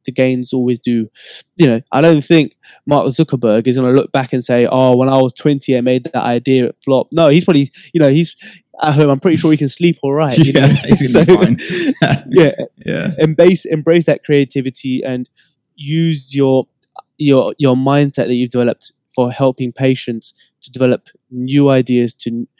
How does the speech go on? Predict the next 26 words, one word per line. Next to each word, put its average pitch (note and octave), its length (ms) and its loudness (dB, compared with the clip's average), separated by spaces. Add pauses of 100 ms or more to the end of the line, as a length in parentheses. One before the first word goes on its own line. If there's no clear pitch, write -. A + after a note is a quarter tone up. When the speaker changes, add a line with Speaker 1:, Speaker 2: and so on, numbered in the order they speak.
(380)
Speaker 1:
and B2 220 -4
new D3 160 0
solutions C3 580 -2
to B2 120 -4
more A#2+ 180 0
complex - 400 -8
problems. A2 500 -8
Speaker 2:
Yeah, F#2 240 -10 (280)
yeah. F#2 160 -14 (720)
Interesting. - 460 -16
And G#2+ 260 -4 (640)
that's, G#2+ 200 -8
that's A2 220 -8
great A#2 200 -4
advice. G2 340 -8
And G2+ 100 -8
I - 20 -6
really G2+ 200 -6
hope G#2 200 -10
that, F2 220 -12 (100)
you G#2+ 80 -2
know, G3 160 -4 (240)
Speaker 1:
<laughs> - 220 -20
Speaker 2:
people A2 260 -4
down G2+ 260 -4
here, G#2 400 -4